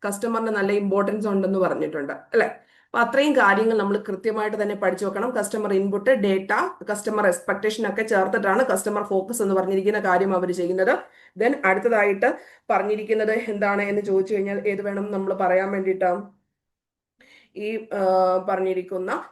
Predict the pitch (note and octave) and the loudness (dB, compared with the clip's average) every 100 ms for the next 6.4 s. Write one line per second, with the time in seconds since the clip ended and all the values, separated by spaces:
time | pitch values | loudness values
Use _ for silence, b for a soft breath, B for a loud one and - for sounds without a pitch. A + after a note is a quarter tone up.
0 | - B3+ B3 - B3 G3 G3 G#3+ G#3 G3+ | -8 -6 -4 -4 -6 -2 0 0 0 0
1 | G#3+ G#3 F#3 F#3+ G3 G3+ G3 G3 G3 G#3 | 0 2 4 6 4 2 2 2 0 -2
2 | A#3+ A3 F#3 F#3 F#3+ F#3+ D4+ A4 B B | -6 -4 -2 -2 -4 -6 -6 -6 B B
3 | B A3 G3+ G#3 G#3 F#3 F#3+ G3 G#3 G3+ | B 0 0 0 -2 0 0 0 -2 -2
4 | F#3+ F3+ G3 F#3+ A#3 G#3+ G3+ G#3+ G#3+ G#3+ | -2 -2 -2 -2 0 0 0 0 0 0
5 | F#3+ G3+ G#3 G#3+ G#3 G3 F#3+ F#3+ F#3 F#3+ | 0 0 0 -2 -4 -2 -2 0 0 -2
6 | F#3 F#3+ G3 G3 | -4 -2 -2 -4